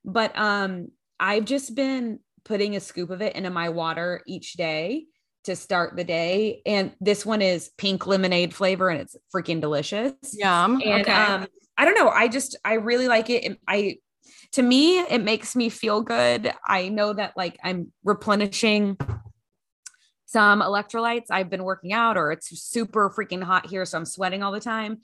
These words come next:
Speaker 2: Oh, yeah.
Speaker 1: Um, and then, uh, it doesn't have l-, tons of sugar, 'cause I like Liquid I V, but it has gobs of sugar in it.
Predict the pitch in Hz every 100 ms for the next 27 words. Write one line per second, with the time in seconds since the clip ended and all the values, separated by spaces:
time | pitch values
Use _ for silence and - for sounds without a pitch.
0 | - - 240 185 196 180 170 175 - _
1 | _ _ - 202 196 190 185 170 165 -
2 | 190 202 202 190 190 - _ _ - 196
3 | _ - 214 185 180 170 - 294 262 165
4 | 202 214 233 190 233 349 262 214 202 175
5 | 175 208 254 190 175 _ _ 190 180 180
6 | - 233 180 190 190 208 175 165 - 202
7 | 180 147 - 127 101